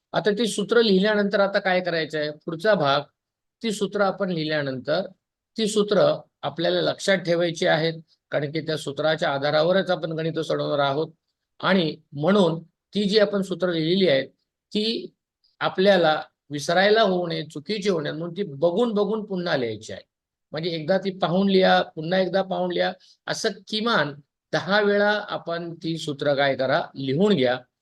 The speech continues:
त्याच्यामुळे आपल्याला त्या सूत्रातले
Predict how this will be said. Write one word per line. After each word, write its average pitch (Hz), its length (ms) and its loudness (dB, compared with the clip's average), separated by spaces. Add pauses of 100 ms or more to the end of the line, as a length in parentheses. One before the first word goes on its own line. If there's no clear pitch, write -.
(280)
त्याच्यामुळे 165 580 2 (120)
आपल्याला 156 640 -2 (320)
त्या 185 120 2
सूत्रातले 175 680 0